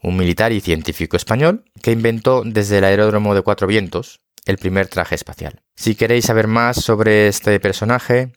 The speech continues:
recomiendo que busquéis información sobre él en la web de yorokobu punto es. Yorokobu escrito con Y, con K y con B. El tercer punto del vídeo por el que preguntaba a quién correspondía, a qué país correspondía,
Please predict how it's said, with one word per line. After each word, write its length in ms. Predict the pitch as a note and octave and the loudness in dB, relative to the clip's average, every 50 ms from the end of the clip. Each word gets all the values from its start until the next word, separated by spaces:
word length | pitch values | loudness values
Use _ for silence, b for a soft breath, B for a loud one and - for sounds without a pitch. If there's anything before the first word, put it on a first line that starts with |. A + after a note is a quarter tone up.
| - - - | -20 -20 -20
recomiendo 720 | - - - F#2 - - - F2 F#2 G2 G#2 G#2+ G#2+ G#2 - | -18 -14 -10 -8 -6 -4 -4 -2 -2 0 0 0 0 0 0
que 80 | - | 0
busquéis 400 | F#2 F2 E2+ - - G2+ F#2+ - | 0 -2 -2 -2 -2 -2 -2 -2
información 680 | G2+ F#2+ - F2+ F2+ F2+ E2 - G2+ G#2+ G#2+ G#2+ G#2 G#2 | -4 -8 -6 -6 -4 -4 -4 0 0 2 2 2 0 -4
sobre 420 | - - D2 D#2 E2 F2+ G#2 A#2+ | -6 -8 -6 -2 0 2 2 2
él 300 | B2 B2 B2 C3 C3 - _ _ _ | 0 -2 -4 -8 -12 -16 _ _ _
en 220 | - F2 F2 F2+ F2 | -6 -4 -2 -2 0
la 100 | E2+ E2 | -2 0
web 300 | D#2+ F#2 G2+ G#2 G#2+ G2 | 0 0 0 0 0 0
de 340 | G2 G2+ G#2 G#2+ A2+ G#2+ F#2+ | 2 4 4 4 4 2 0
yorokobu 800 | F2 G2 F#2+ F2+ F2 E2 - - G2 G2 F#2 G2+ G#2 G2+ G2 | 0 0 2 2 0 0 0 0 0 0 0 0 -2 -2 -2
punto 400 | - - F2 F2+ F2 - - F#2 | -4 -6 -6 -6 -4 -2 0 2
es. 240 | G#2+ G2 - - - - b b b b b b b b b b b b b b | 2 2 0 -4 -10 -14 b b b b b b b b b b b b b b
Yorokobu 680 | D#2+ E2 E2+ D#2+ D#2 - G2 F#2+ F#2 F2 F2+ F2+ F2+ | -4 -2 -2 -2 -2 0 0 0 0 0 0 0 0
escrito 400 | E2 - - F#2+ G2 - F#2 F2+ | -2 -2 -2 -2 0 0 0 -2
con 160 | - E2 D#2+ | -2 -2 -4
Y, 140 | D#2 D#2 E2+ G2 A#2 B2 A#2+ B2 A#2+ A#2 | -2 -2 0 2 2 2 2 2 0 -2
con 240 | - - D#2+ D#2 D2+ | -2 -6 -8 -8 -8
K 320 | D2 - G2 G2+ G#2 G#2+ G#2 | -6 -4 -2 0 0 0 0
y 100 | F2+ - | -2 -4
con 300 | - - E2 D#2+ E2 E2+ | -4 -6 -4 -4 -2 -2
B. 240 | F#2 E2 - _ _ _ _ - | -2 -2 -4 _ _ _ _ -2
El 180 | G#2 G#2+ G#2 | 0 0 0
tercer 380 | - B2 A#2 - - D#3+ D#3+ - | 0 -2 -2 0 -2 -2 -2 -4
punto 560 | - D#3 E3 D#3+ C#3+ - C#3 D#3 - _ _ _ - | -4 -2 -2 -2 -2 0 -2 -2 -2 _ _ _ -14
del 300 | - G#2 A2+ A2 G#2+ G#2 | -6 0 2 2 2 2
vídeo 480 | A2 C3+ C#3 A#2+ A2+ A#2 A#2+ - - - _ | 0 0 0 2 2 2 2 2 0 -4 _
por 160 | - G2 F#2 | -2 0 0
el 80 | F#2 - | 0 0
que 80 | - - | -2 -2
preguntaba 640 | - F2+ F2 F#2 F2+ F2+ - A2+ A#2 A#2+ A#2+ A#2 b b b b b b b b b | -2 -2 -4 -4 -4 -4 -2 -2 0 0 -2 -2 b b b b b b b b b
a 100 | G2 F#2 | -6 -4
quién 260 | - - A#2 A#2 A2+ | -2 0 -2 0 0
correspondía, 600 | - G#2+ G#2 G2+ - - F#2 F#2 A2 C#3 C#3 A#2 | 0 -2 -2 -2 -4 -4 -4 -2 0 2 2 2
a 60 | F#2+ | 2
qué 140 | - - F#2+ | 0 -2 -2
país 240 | - F#2+ G2+ G2+ - | 0 0 0 0 0
correspondía, 680 | - F#2 F2+ - - F2 F#2+ G2+ B2 C3+ C3+ C3+ C#3 | -2 -2 -2 -4 -6 -6 -4 -2 0 0 0 0 -2